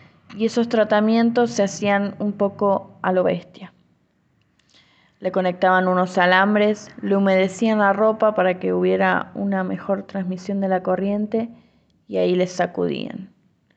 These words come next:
cuatro, cinco veces, las que fueran necesarias. El doctor que estaba a cargo del establecimiento me dijo que también le habían suministrado unas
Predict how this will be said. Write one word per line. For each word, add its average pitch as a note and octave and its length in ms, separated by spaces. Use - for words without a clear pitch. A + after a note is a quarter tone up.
cuatro, F#3+ 520
cinco G3 500
veces, F#3+ 640
las F3+ 160
que G3 140
fueran G#3+ 400
necesarias. - 800
El G3+ 160
doctor G#3+ 460
que A3 100
estaba G3+ 340
a F#3+ 80
cargo G3 300
del F3+ 120
establecimiento G3 1120
me G3 240
dijo G3+ 360
que F#3+ 100
también G#3 680
le F#3+ 60
habían G3 360
suministrado F#3+ 840
unas F3+ 360